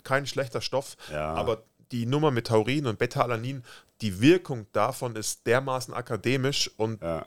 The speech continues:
Speaker 1: und im Vergleich zu einer, was du ansonsten mit einer, mit einer normalen, also mit einer guten Ernährung rausholen kannst, ist es ultra akademisch und dafür
Speaker 2: Ja.
Speaker 1: ist der, ist das Zeug halt ziemlich teuer. Also
Speaker 2: Pre-Workouts sind richtig teuer.
Speaker 1: Ja.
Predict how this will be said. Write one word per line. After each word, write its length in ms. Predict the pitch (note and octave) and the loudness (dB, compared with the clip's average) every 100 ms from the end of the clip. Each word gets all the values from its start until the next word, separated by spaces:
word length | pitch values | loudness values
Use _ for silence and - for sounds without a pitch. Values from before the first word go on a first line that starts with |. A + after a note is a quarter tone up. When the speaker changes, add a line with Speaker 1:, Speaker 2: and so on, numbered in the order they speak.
| - | -8
Speaker 1:
und 260 | B2 A#2 - _ _ _ _ _ _ _ _ _ _ _ _ _ - - | -8 -8 -14 _ _ _ _ _ _ _ _ _ _ _ _ _ -14 -8
im 120 | A2 | -4
Vergleich 420 | G#2 G2+ G2+ A#2 | -2 2 2 2
zu 120 | - | -2
einer, 220 | G2+ F#2+ - - | -4 -6 -6 -8
was 240 | C#2+ G#2+ | -2 0
du 80 | G#2+ | 0
ansonsten 400 | F#2 A2 A#2+ A2+ | 0 2 0 -2
mit 160 | G2 G2+ | -2 2
einer, 180 | G2 | 0
mit 180 | - G2+ | 0 -4
einer 100 | G2 | -2
normalen, 400 | F#2+ F#2+ F#2+ G2 | -2 2 2 2
also 120 | F2 F#2+ | -2 -2
mit 160 | F#2 | -4
einer 80 | F2 | -6
guten 280 | - A#2 G#2 | -8 -8 -6
Ernährung 420 | F2+ F#2+ C#3 B2 | 0 2 2 0
rausholen 420 | F#2+ G#2 - G2+ F#2 | -4 -4 -2 -4 -2
kannst, 240 | F#2 E2+ | -4 -4
ist 120 | - | -6
es 140 | F#2 - | -8 -6
ultra 340 | C#3+ C#3+ A2+ G#2+ | -4 -2 2 2
akademisch 680 | - G#2+ B2 C3 D3+ - - - - | 2 2 2 2 0 -2 -6 -18 -10
und 200 | - F#2 | -6 -4
dafür 180 | G#2 G#2+ | -4 -2
Speaker 2:
Ja. 40 | A#2 | -4
Speaker 1:
ist 140 | - | -4
der, 280 | G2 G2+ G2 | -2 -2 -4
ist 140 | - | -6
das 120 | G#2 - | -4 0
Zeug 200 | G2 - | 2 0
halt 140 | - | -2
ziemlich 240 | - F2 - | -2 -6 -4
teuer. 320 | F#2+ F#2+ E2 _ - | -2 -2 -4 _ -10
Also 280 | D#2+ - - _ _ _ | -8 -8 -12 _ _ _
Speaker 2:
Pre-Workouts 640 | B2 C3+ C3+ C#3 C#3 - - | 0 4 4 4 4 2 -2
sind 280 | D#2+ - | -4 -6
richtig 240 | F#2 - - | -8 -6 -4
teuer. 300 | F2 D#2 D#2+ - - - - - | 0 0 -2 -10 -20 -20 -20 -2
Speaker 1:
Ja. 100 | F#3+ | -2